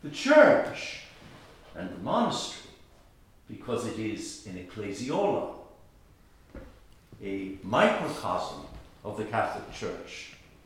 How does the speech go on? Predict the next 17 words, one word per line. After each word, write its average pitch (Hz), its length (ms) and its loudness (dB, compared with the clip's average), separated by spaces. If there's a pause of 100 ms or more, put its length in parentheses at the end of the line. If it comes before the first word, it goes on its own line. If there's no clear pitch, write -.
(1200)
is 220 180 0
a 220 120 8
body 262 880 8 (480)
of 147 460 2
wounded 262 640 6
people 95 840 -4 (1200)
who 214 140 4
find 185 640 6
healing 180 920 0 (340)
in 147 120 -2
the 143 120 2
glorious 175 680 6
wounds 127 840 0 (520)
of 123 160 -2
the 131 80 2
risen 113 380 0
Jesus. - 840 -12